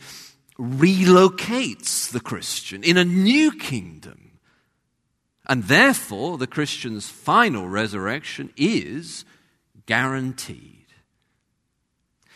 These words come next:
Now, we'll pick up more of this resurrection emphasis when we study verses eight to eleven next week, but we should pause and reflect, I think, on Paul's careful, balanced description of the Christian life. He, he avoids triumphalism. He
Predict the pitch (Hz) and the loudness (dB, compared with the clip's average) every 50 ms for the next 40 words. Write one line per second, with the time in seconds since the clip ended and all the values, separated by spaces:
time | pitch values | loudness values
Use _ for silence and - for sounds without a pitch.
0 | _ _ - - 131 143 156 - - 120 113 110 117 104 - - 104 110 117 110 | _ _ -10 -8 -6 -4 -6 -4 -4 -4 -4 -4 -4 -6 -6 -6 -6 -6 -4 -4
1 | 98 101 85 90 98 87 87 95 - - 101 101 104 95 101 98 104 123 123 - | -6 -8 -8 -10 -10 -10 -10 -12 -10 -6 -4 -4 -4 -4 -4 -4 -4 -4 -6 -8
2 | - 110 98 101 123 135 - - - 104 90 - - 104 101 98 - - - 107 | -8 -6 -4 -4 -6 -6 -8 -10 -12 -12 -12 -12 -10 -10 -10 -10 -8 -8 -6 -6
3 | 98 98 90 95 101 98 - 92 90 98 98 95 - - 98 107 131 151 127 104 | -6 -6 -6 -8 -8 -10 -10 -8 -8 -8 -8 -8 -10 -12 -10 -8 -8 -8 -8 -8
4 | 95 98 107 104 95 - - 135 156 165 127 98 - 120 117 104 110 117 - - | -10 -10 -10 -10 -12 -12 -10 -8 -6 -6 -6 -6 -8 -12 -14 -12 -10 -10 -10 -10
5 | 120 107 - - - 190 185 185 196 196 180 - - - - - - _ _ _ | -12 -14 -14 -12 -10 -8 -6 -6 -6 -6 -8 -10 -16 -20 -20 -20 -20 _ _ _
6 | - 104 104 104 107 - - - 120 - 214 - - - 92 92 - - 90 90 | -10 -8 -8 -8 -10 -10 -10 -8 -8 -8 -8 -10 -10 -10 -10 -10 -10 -10 -8 -8
7 | 95 - - - 156 131 - - - - 233 240 190 135 - - - - - - | -8 -8 -8 -8 -10 -10 -10 -12 -12 -12 -10 -10 -10 -10 -12 -14 -20 -20 -20 -20
8 | - _ - - - 214 233 247 247 233 - - 127 110 98 92 92 120 147 190 | -20 _ -20 -16 -12 -10 -8 -6 -8 -8 -8 -10 -10 -10 -10 -8 -6 -6 -6 -4
9 | 220 226 156 107 85 - - - 110 - - - - 196 220 226 - - - 117 | -6 -6 -8 -8 -10 -12 -14 -14 -14 -14 -14 -10 -8 -8 -8 -8 -10 -10 -10 -10
10 | 101 95 107 127 - - - - - - - 151 151 160 185 226 240 202 123 - | -10 -10 -10 -12 -8 -8 -8 -8 -8 -10 -12 -12 -10 -10 -10 -10 -10 -10 -12 -10
11 | - 165 165 156 - - - - - _ - 185 180 180 170 127 131 147 208 254 | -10 -10 -10 -10 -12 -18 -20 -20 -16 _ -2 0 2 2 2 2 2 2 4 4
12 | 277 285 262 175 - - - - - 180 160 147 139 135 135 175 196 190 - - | 4 2 0 -2 -4 -8 -8 -6 -2 0 0 0 0 0 0 0 -2 -4 -8 -8
13 | - 156 123 101 90 80 82 82 82 101 156 220 262 240 - 90 80 62 62 | -4 -4 -2 -2 -4 -6 -10 -12 -10 -10 -10 -10 -10 -12 -14 -14 -14 -14 -16